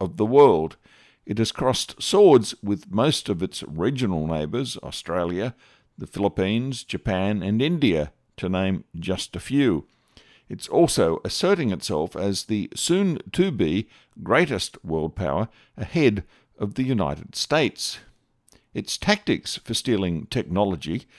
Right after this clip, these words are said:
and using ethnic Chinese around the world for spying have been thoroughly exposed, including in many books.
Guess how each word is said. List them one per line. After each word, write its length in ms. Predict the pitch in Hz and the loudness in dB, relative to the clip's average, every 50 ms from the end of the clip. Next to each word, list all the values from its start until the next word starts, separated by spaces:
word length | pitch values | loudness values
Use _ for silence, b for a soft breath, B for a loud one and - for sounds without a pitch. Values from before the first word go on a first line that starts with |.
| b b b b b | b b b b b
and 200 | - 95 95 - - _ - - | -4 -4 -4 -4 -6 _ -18 -10
using 520 | - 117 135 156 131 117 123 107 101 - - | -4 0 2 2 2 2 2 2 2 0 -2
ethnic 460 | 156 - - - 110 95 - - _ _ - | -2 -2 -2 -4 -6 -4 -6 -8 _ _ -12
Chinese 640 | - - 131 120 101 85 87 98 95 92 90 85 | -8 -6 -2 -2 0 0 -2 -2 -2 -4 -4 -4
around 320 | 87 90 95 95 92 92 92 | -4 -2 -2 0 0 0 -2
the 60 | 92 | -2
world 360 | 98 98 98 98 101 90 - | 0 0 0 0 0 -2 -4
for 100 | - 98 | -10 -6
spying 760 | - - - - - 131 127 139 123 90 76 73 98 113 113 b b b b b b b b b b | -4 -4 -4 0 2 2 2 2 0 -2 -2 -4 -6 -8 -8 b b b b b b b b b b
have 180 | 135 135 131 | -6 -6 -2
been 300 | - 156 151 147 143 - - _ - | -2 0 0 0 -2 -6 -10 _ -18
thoroughly 640 | - - - 202 240 226 175 135 107 95 92 87 | -6 2 4 6 6 8 8 6 6 6 4 2
exposed, 800 | 78 - - - - - 127 127 123 95 - - - 95 - - | 0 -2 -4 -6 0 2 2 4 4 2 0 -2 -6 -10 -8 -4
including 500 | - 101 104 101 - 120 127 120 127 127 | -4 -2 -2 -2 -2 -2 -2 0 -2 -2
in 260 | 131 131 120 60 58 | -2 -4 -4 -6 -6
many 200 | 80 80 78 82 | -6 -6 -4 -6
books. 640 | 85 107 135 151 139 - - - - - - - | -6 0 2 4 4 2 0 -4 -8 -8 -8 -8